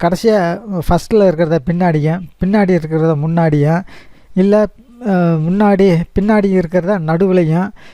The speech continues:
இப்படி மாத்தி மாத்தி எங்க வேணுமோ அங்க வந்து வச்சுக்கலாம், மூவ் பண்ணிக்கலாம். அதுக்கு தான் இந்த அரேஞ்சுங்கிற ஆப்ஷனு. இதுல ஃபர்ஸ்ட்ல இருக்கிறது வந்து bring to front. அதாவது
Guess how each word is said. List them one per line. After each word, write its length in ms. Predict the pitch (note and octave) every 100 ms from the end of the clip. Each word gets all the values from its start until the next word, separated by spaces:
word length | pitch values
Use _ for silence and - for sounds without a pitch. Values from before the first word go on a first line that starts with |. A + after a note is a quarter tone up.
| - - - _ A#3
இப்படி 180 | F#3 F#3+
மாத்தி 220 | F#3+ G3 F#3+
மாத்தி 240 | F#3 F3 A#3+ B3 D#3 G3 F#3+
எங்க 140 | G#3 G#3+
வேணுமோ 260 | G3 F#3 A#3+
அங்க 140 | F3+ F3+ E3+
வந்து 140 | E3+ G#3+
வச்சுக்கலாம், 440 | E3+ - E3+ D#3+ D#3
மூவ் 160 | F#3+ F#3+
பண்ணிக்கலாம். 420 | E3 D3 B2+ C3+ - - - - -
அதுக்கு 200 | F3 G3+ G3
தான் 120 | A3+
இந்த 100 | F3+ D#3+
அரேஞ்சுங்கிற 500 | F#3+ G3 F#3 D#3+ D#3 D3+
ஆப்ஷனு. 360 | F3 - D3 C#3 - - - G3+
இதுல 200 | G3 E3+ -
ஃபர்ஸ்ட்ல 360 | G3+ - B3 F#3+
இருக்கிறது 400 | F#3 A3 F#3+ F3+ E3+
வந்து 200 | F3 G#3+ D3+ D#3 G3 - - - _ _ _ _ - D3
bring 200 | G#3+ A#3+ -
to 80 | F3+ -
front. 280 | - F#3 D#3+ C#3+ - - - - - - _ _ - - C4 B3+ E3+
அதாவது 360 | F3 E3+ E3+